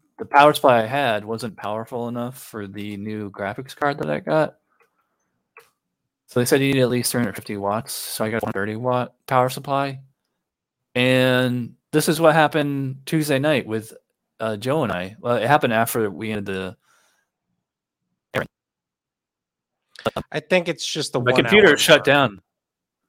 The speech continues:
Speaker 1: Yeah,
Speaker 2: Yeah.
Speaker 1: maybe it's, I think it's something with StreamYard too.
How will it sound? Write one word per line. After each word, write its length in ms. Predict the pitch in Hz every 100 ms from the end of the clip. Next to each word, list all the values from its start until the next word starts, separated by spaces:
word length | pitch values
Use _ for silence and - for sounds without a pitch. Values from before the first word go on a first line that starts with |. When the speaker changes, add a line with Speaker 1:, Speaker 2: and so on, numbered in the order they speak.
| _ _ _ _ _ _ _
Speaker 1:
Yeah, 360 | 151 180 208 190
Speaker 2:
Yeah. 40 |
Speaker 1:
maybe 200 | 147 202
it's, 120 | 302 -
I 140 | 156
think 160 | 302 294
it's 80 | -
something 160 | 180
with 100 | 151
StreamYard 640 | 135 - 160 151 110 101 98
too. 500 | 143 143 107 98